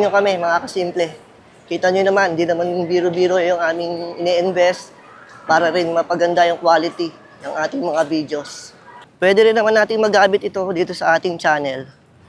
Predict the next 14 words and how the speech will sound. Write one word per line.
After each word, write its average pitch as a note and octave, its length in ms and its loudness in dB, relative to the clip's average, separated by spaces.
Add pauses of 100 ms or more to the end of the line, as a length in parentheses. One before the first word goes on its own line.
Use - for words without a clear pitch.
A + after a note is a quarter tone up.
(220)
itong E3+ 320 -4
bagong D#3+ 320 2
camera. D3+ 560 -2 (880)
Ang D3+ 160 -6
kagandahan F3+ 560 2
kasi F3 160 -2
nito F3 240 -4
nga E3+ 160 0
ay D#3+ 160 -2
medyo D#3+ 480 -4
wide D#3+ 320 0
yung D#3+ 480 -6 (240)
lens, F3 480 0
if D3 80 -14